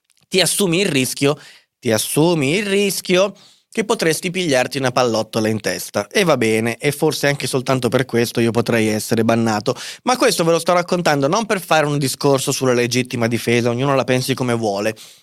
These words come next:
ma sulla distorsione dell'informazione, cioè sulla distorsione della realtà, che su Twitter si può fare senza che su Google appaia nella descrizione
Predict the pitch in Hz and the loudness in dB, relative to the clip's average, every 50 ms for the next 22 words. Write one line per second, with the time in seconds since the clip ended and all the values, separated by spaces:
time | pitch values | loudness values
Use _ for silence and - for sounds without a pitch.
0 | _ - 220 240 233 - 254 220 175 160 175 202 202 - - 233 233 214 - - | _ -2 0 0 0 0 2 2 2 2 0 0 -2 0 0 2 2 0 0 0
1 | 151 143 135 131 131 135 131 131 127 131 135 127 - - 127 131 127 127 123 - | 2 2 2 2 2 2 2 2 2 0 0 -2 0 0 0 2 0 0 0 0
2 | - 131 127 127 131 135 147 - - - - _ _ _ - - - - - - | 2 2 2 4 2 0 -2 -4 -8 -18 -20 _ _ _ -6 -2 0 2 2 2
3 | - 190 185 180 185 196 202 - - 240 226 214 - - - 208 226 240 233 220 | 0 0 0 0 0 0 -2 0 0 0 0 0 -2 -4 -2 0 0 2 0 0
4 | 196 190 175 175 170 165 165 165 165 156 147 - 160 147 139 147 - - - - | 2 2 2 2 2 4 4 2 2 0 0 2 4 4 4 2 -2 -8 -20 -20
5 | - - _ - - 190 135 98 - - - 123 113 - 233 302 294 294 - 269 | -20 -20 _ 0 2 2 2 2 -2 -6 -8 -6 -4 -2 0 0 0 0 0 0
6 | 196 - 151 131 - 160 165 - - 107 98 95 104 120 151 254 269 - - - | 0 -2 -4 -4 -2 -4 -2 0 0 0 0 2 2 2 2 0 0 -4 -12 -20
7 | - _ - - _ _ _ - - 302 262 214 180 175 - 247 240 - 202 175 | -20 _ -20 -20 _ _ _ -2 2 2 2 2 2 0 0 0 0 0 0 0
8 | - 180 - - - 185 196 220 185 160 160 170 180 190 202 - 208 208 - - | 0 -2 -4 -2 -2 0 2 2 2 2 2 2 2 2 2 0 -2 0 2 2
9 | 202 175 151 151 156 156 165 175 180 190 208 208 - - 381 - - - 170 143 | 2 4 4 4 2 2 0 0 0 0 0 0 0 0 -2 -2 0 2 2 4
10 | 131 127 135 156 170 170 - | 4 4 2 0 -2 -4 -10